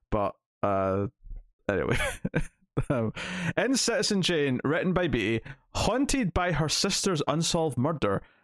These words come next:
a law school dropout turned citizen sleuth partners with a jaded homicide detective seeking redemption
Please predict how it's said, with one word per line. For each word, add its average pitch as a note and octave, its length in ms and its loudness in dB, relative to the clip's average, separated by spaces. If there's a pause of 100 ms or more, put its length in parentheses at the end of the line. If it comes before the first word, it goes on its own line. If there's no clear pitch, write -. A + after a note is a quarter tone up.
(120)
a A#2 100 2
law B2+ 260 2
school F3+ 600 2
dropout A2+ 800 2
turned A#2+ 280 2
citizen - 600 0
sleuth - 640 0 (420)
partners F3+ 500 0
with D#3 140 0
a C#3 60 2
jaded F#3+ 480 0
homicide A#3 720 0
detective F3+ 680 0
seeking G#3+ 440 0
redemption F#3 640 2